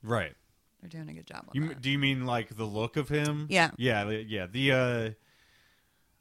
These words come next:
Speaker 1: I always prefer practical makeup
Speaker 2: Well, 'cause
Speaker 1: or,
Speaker 2: they,
Speaker 1: or, like,
Speaker 2: they're
Speaker 1: uh,
Speaker 2: making him
Speaker 1: hair
Speaker 2: look
Speaker 1: coloring.
Speaker 2: older,
Speaker 1: Right,
Speaker 2: so
Speaker 1: right.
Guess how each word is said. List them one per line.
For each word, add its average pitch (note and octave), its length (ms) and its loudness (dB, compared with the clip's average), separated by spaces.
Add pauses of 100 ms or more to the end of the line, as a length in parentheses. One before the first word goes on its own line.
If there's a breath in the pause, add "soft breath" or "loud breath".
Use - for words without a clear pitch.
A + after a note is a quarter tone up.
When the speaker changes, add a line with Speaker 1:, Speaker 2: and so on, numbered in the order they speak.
(120)
Speaker 1:
I D#3 100 6
always A3 320 4 (300)
prefer B2 420 -2
practical A2+ 960 -6 (380)
makeup A2+ 500 -4 (220)
Speaker 2:
Well, A#3+ 100 6
'cause A#2 200 4
Speaker 1:
or, - 40 0
Speaker 2:
they, B3 180 8
Speaker 1:
or, - 140 4
like, A3 320 4
Speaker 2:
they're A3+ 140 6
Speaker 1:
uh, - 20 6
Speaker 2:
making B3 300 6
him G#3 80 4
Speaker 1:
hair G3 100 6
Speaker 2:
look G3+ 120 6
Speaker 1:
coloring. F3+ 180 8
Speaker 2:
older, D3 400 2
Speaker 1:
Right, C#3+ 140 8
Speaker 2:
so D3 440 4
Speaker 1:
right. G#2 320 0